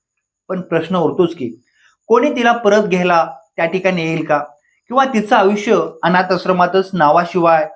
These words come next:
ओळखीशिवाय पुढे जाईल का? जर तुम्हीही असा विचार करत असाल किंवा हा जन्मच गुन्हा नाही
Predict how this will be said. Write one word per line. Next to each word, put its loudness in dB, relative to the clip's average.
ओळखीशिवाय 0
पुढे -2
जाईल 0
का? -2
जर -2
तुम्हीही 4
असा 2
विचार 2
करत -2
असाल 2
किंवा 0
हा 0
जन्मच 2
गुन्हा 0
नाही -2